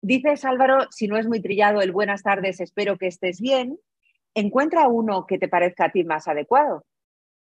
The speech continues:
Em, yo en ese "buenas tardes, espero que estés bien", lo que encuentro es que ya está, por lo menos, te estás preocupando de, uno, saludar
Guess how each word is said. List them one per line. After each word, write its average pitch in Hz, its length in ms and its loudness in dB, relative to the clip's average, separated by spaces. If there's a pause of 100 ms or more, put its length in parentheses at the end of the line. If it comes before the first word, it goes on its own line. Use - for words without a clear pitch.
(200)
Em, 180 880 -4 (580)
yo 233 220 4
en 269 120 2
ese 285 240 -2
"buenas 220 320 0
tardes, 226 280 2
espero 214 300 -4
que 214 60 -6
estés 214 260 -4
bien", 269 260 2
lo 190 140 0
que 190 100 -4
encuentro 247 480 -2
es 247 160 -6
que 240 140 -2
ya 214 120 0
está, 233 400 2 (440)
por 196 180 0
lo 190 140 2
menos, 269 680 -6 (1500)
te 202 80 2
estás 226 240 0
preocupando 247 800 2
de, 170 420 0
uno, 220 340 -2
saludar 247 600 2